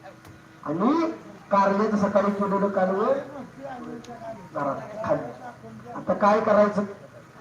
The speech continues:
सायंकाळ झाली, संध्याकाळी नवरा घरी आला. आता आला तो आला, कसा आला? मासा, मासा. आता मासा घरी, नांगरणीतला मासा म्हणजे काय? आला घरी, न आला आणि बायकोला म्हणला, "जेवाय वाढ."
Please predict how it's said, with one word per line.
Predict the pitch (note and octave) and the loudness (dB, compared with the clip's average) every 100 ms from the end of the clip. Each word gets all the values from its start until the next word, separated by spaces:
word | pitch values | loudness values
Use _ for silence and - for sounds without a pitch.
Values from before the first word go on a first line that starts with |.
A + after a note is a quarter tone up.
| - - | -20 -2
सायंकाळ | F3+ G3 G3+ G3+ | 2 2 6 6
झाली, | G3+ F3 | 6 2
संध्याकाळी | F#3 F#3 F#3+ F#3 F#3+ | -2 0 2 4 2
नवरा | F#3 F3+ F3 | 4 4 4
घरी | F3 D#3 | 2 0
आला. | F3 E3 E3+ - - - - - - D#3+ | 2 2 2 -2 -8 -14 -14 -16 -14 -12
आता | F3+ A3+ G#3 | -10 2 8
आला | G#3 G#3 | 8 8
तो | A3+ B3+ | 4 4
आला, | A#3 A#3 | 4 4
कसा | A#3 - B3 | 2 2 4
आला? | A#3+ A#3+ A3+ - - - | 4 4 4 0 -10 -6
मासा, | F#3 G#3 G#3 | 6 6 6
मासा. | A#3 A3+ A#3+ | 4 4 2
आता | A3+ G3 - A3+ | 2 0 0 0
मासा | A#3 B3 C#4 | -2 0 -2
घरी, | B3+ - - - F3 | -2 -6 -8 -16 0
नांगरणीतला | G#3 C#4 C#4 D#4+ E4 D#4 | 4 6 6 4 4 4
मासा | D4 - B3+ | 4 4 2
म्हणजे | A3 G#3 | 2 0
काय? | - - - - - - - - G3 | -2 -4 -8 -10 -10 -10 -12 2 6
आला | B3+ C#4+ B3 | 6 4 4
घरी, | C#4+ C#4+ - - - - - - - - - E3 | 4 2 -2 -12 -18 -20 -20 -20 -20 -20 -10 0
न | F#3+ | 4
आला | G3+ G#3 | 6 6
आणि | A3+ | 4
बायकोला | A3+ G#3 - - | 2 2 2 2
म्हणला, | G#3 G#3 | 4 2
"जेवाय | F#3+ A#3+ D4 D4+ | 2 4 4 4
वाढ." | D4 B3 | 4 2